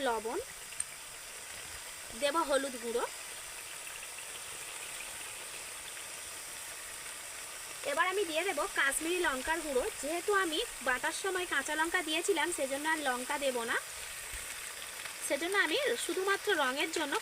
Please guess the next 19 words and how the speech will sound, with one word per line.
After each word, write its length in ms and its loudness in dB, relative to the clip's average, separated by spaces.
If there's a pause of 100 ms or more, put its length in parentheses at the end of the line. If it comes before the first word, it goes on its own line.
কাশ্মীরি 440 4
লঙ্কার 320 4
গুঁড়ো 220 2
দিয়ে 180 2
দিলাম 200 2 (140)
এক 140 -2
চামচের 440 0
মতো। 200 0 (1000)
এবার 220 6
আমি 100 4 (100)
দিয়ে 200 4
দেব 120 2 (200)
ধনে 200 -2 (100)
গুঁড়ো 180 2 (120)
এক 160 -2
চামচের 440 0
মতো। 180 -4 (2250)
এবার 260 4
সব 100 2